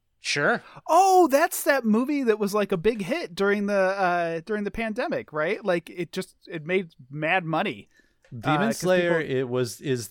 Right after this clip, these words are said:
Speaker 3: so far the top grossing movie of the year. Yeah.
Speaker 2: Right.
Speaker 1: Hmm.
Speaker 2: Okay. Yeah, yeah, yeah, yeah, yeah. Yeah,
Speaker 1: Okay.
Speaker 2: I, I, I have heard of that. I'm sorry.
Speaker 3: Mm-hmm.
Speaker 2: I just kind of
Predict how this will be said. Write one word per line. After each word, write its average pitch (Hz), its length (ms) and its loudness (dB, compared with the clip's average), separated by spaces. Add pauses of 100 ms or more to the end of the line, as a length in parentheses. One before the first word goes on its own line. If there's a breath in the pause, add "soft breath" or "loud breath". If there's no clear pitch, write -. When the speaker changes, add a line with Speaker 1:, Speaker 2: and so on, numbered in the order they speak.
(120)
Speaker 3:
so 139 200 -2
far 143 200 2
the 113 100 -2
top - 360 -4
grossing 131 300 -6
movie 123 260 -4
of 104 100 -4
the 101 80 -6
year. 110 280 -4
Yeah. 107 280 -2 (380)
Speaker 2:
Right. 160 440 2
Speaker 1:
Hmm. - 80 -8
Speaker 2:
Okay. 139 240 -6
Yeah, 143 140 -8
yeah, 156 140 -4
yeah, 156 140 -6
yeah, 151 160 -4
yeah. 139 340 -6 (300)
Yeah, 123 200 -8 (120)
Speaker 1:
Okay. 143 140 -8
Speaker 2:
I, 156 60 -6 (260)
I, 160 80 -4
I 147 40 -6
have 139 280 -8
heard 120 200 -12
of 107 100 -14
that. 107 180 -12
I'm 117 140 -10
sorry. - 380 -14 (200)
Speaker 3:
Mm-hmm. 120 240 -4
Speaker 2:
I 110 40 -8
just - 140 -14
kind 117 160 -14
of 113 80 -18